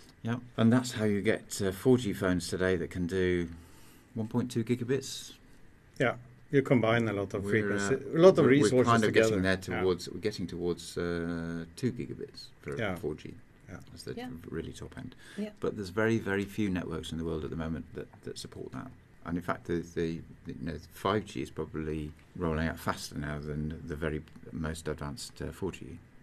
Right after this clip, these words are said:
Speaker 3: Mm.
Speaker 1: Mm-hmm. Yeah.
Speaker 3: So, uh, one thing with, with five G and antennas is, like you said, it's, uh, much, they don't go through walls or li-,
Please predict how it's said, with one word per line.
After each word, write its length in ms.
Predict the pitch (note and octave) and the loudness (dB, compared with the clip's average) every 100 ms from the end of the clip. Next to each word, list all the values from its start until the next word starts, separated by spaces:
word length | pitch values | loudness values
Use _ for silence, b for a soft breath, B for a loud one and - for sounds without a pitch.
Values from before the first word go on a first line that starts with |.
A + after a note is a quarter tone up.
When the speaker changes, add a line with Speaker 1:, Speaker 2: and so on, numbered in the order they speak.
| F#3+ | -6
Speaker 3:
Mm. 220 | F3+ E3 C#3+ - - - | -6 -6 -12 -20 -16 -8
Speaker 1:
Mm-hmm. 160 | A2 F#2 - - _ - - - - | -6 -8 -12 -20 _ -20 -20 -14 -10
Yeah. 100 | - - - - - - B B B B B | -10 -12 -20 -20 -20 -18 B B B B B
Speaker 3:
So, 440 | - B3 A#3+ A3+ - - - - - - - | -2 4 6 6 4 -4 -20 -20 -20 -18 -4
uh, 600 | G#3+ G3+ G3 F#3 F3+ E3+ E3+ | 4 6 8 6 6 2 0
one 560 | F#3 B3 C#4 C4+ A3+ - - - - | 0 2 4 4 4 -2 -12 -20 -20
thing 340 | - G3+ F3+ E3+ | 6 8 8 8
with, 260 | D3+ C3 E3 | 6 4 2
with 180 | D3+ C3 | 2 2
five 300 | D3 C3+ C3+ | 0 0 0
G 180 | C3 | -2
and 120 | B2+ A#2+ | 0 0
antennas 640 | B2 C#3 B2 G#2+ - - | -2 -2 -2 -4 -6 -4
is, 260 | F#3+ D#3+ C#3+ - - - | 0 0 0 -6 -18 -4
like 180 | D3 C#3 | -2 0
you 60 | |
said, 460 | C#3+ D#3 C3 B2+ - | 0 4 4 2 -2
it's, 320 | - F3 - F3+ | -6 -6 -2 4
uh, 340 | D#3 D3 C#3+ | 6 6 4
much, 460 | D3 D#3 - - - b b b - | 2 -4 -4 -8 -8 b b b -2
they 140 | D#3 | 2
don't 320 | D3 D#3 D3+ - | 4 2 2 0
go 200 | C#3+ C#3 | 0 0
through 320 | C#3 C#3 C#3 | 0 0 0
walls 760 | C3+ C3+ C3+ C3 C3 - - - | 0 0 0 -2 -4 -8 -10 -6
or 220 | G#2+ A2 | -6 -4
li-, 120 | C#3+ | -4